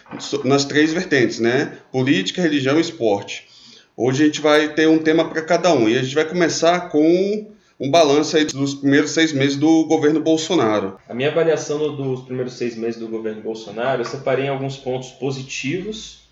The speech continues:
Speaker 2: e alguns pontos negativos. Ah, os pontos positivos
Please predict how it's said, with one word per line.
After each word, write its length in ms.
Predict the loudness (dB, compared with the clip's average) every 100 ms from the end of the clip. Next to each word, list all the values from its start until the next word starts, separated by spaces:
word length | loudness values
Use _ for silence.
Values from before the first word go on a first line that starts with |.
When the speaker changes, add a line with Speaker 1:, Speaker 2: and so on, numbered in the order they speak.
| _
Speaker 2:
e 60 |
alguns 260 | -4 -2 -8
pontos 280 | -8 -10 -6
negativos. 840 | -4 -4 -6 -14 -16 -18 -20 -14
Ah, 540 | -6 0 2 2 2 -2
os 100 | -8
pontos 240 | -6 -6
positivos 1040 | -4 -4 -4 -8 -8 -8 -10 -14 -20 -20 _